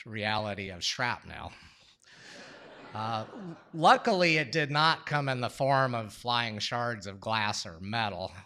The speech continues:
Uh, one of my brothers thought it would be funny to stick an M eighty in the side of a large ant pile. He lit the fuse, and we stood back what we thought was a safe distance, and after the rush of the explosion and the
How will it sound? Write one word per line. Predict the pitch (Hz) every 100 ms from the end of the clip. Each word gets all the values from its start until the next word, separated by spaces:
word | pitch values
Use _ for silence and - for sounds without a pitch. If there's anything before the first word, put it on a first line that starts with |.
| -
Uh, | 107 98 101
one | 101 117 135
of | 131
my | 120
brothers | 113 127 127 123 120 -
thought | 113 120
it |
would | 120
be | 117 113
funny | - 113 120 113
to | 98
stick | - - 107
an | 113 104
M | 107 107
eighty | 113 117 104
in | 104
the | 101
side | - 107 107 107
of | 95
a | 92 95 _ _ -
large | 113 107 98 -
ant | - 123 110 -
pile. | - 80 78 87 98 _ - - - - - - - - - -
He | - 170
lit | 208 220
the | 214
fuse, | 160 151 160 165 170 151
and | 156 143
we | 151
stood | - - 139 120
back | 127 127 -
what | 123
we | 120 120
thought | 117 117 120
was | 110
a | 120
safe | - 110 110 -
distance, | 104 107 - 104 120 -
and | 107 104 90 - -
after | 117 123 - 120
the | 113
rush | 90 95 117 -
of | 113
the | 120 117
explosion | 113 - - 113 117 117 113 120 120
and | 120 117
the | 113